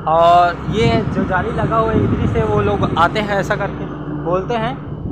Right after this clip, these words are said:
और मैं तो पहले कभी देखा नहीं हूँ। देखते हैं, रुकता हूँ मैं यहाँ पर अभी। So फ्रेंड, आप हमारी वीडियो में ऐसे ही बने रहिएगा।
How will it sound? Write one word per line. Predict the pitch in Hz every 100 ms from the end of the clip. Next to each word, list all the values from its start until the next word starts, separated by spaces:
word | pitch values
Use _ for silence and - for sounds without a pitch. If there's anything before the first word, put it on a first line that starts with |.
| -
और | 160
मैं | 196
तो | -
पहले | 190 185 196
कभी | 190 180
देखा | 170 202
नहीं | 202 190
हूँ। | 202 156
देखते | 170 - 240
हैं, | 220 233 220
रुकता | 180 - -
हूँ | 214 214
मैं | 202
यहाँ | 185 165 180
पर | 185 190 - -
अभी। | 151 226 269 - - - - -
So | - 185
फ्रेंड, | 208
आप | 190 175
हमारी | 180 175 175
वीडियो | 170 185
में | 180
ऐसे | 156 147 175
ही |
बने | 147 143
रहिएगा। | 147 151 151 143